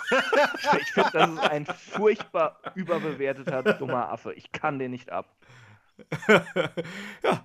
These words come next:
Speaker 2: das ist auch mal ein Standpunkt hier. Ähm, nee, d-, das war tatsächlich aber ein guter, ein guter Brawl und auch ein gutes Match. Auch da wieder Härte gegen Technik.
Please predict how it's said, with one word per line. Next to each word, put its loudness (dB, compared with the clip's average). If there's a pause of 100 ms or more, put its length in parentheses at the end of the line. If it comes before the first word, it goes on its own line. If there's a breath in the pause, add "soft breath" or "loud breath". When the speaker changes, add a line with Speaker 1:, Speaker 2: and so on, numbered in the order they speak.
Speaker 2:
das 2
ist -2
auch 6
mal 12
ein 6
Standpunkt 4
hier. 0 (640 loud breath)
Ähm, 4 (260)
nee, 10
d-, 0
das -4
war 6
tatsächlich -2
aber 2
ein -2
guter, 0
ein -6
guter -2
Brawl -2
und -6
auch -4
ein -10
gutes -10
Match. -4
Auch -8
da 0
wieder 0
Härte 2
gegen -4
Technik. -8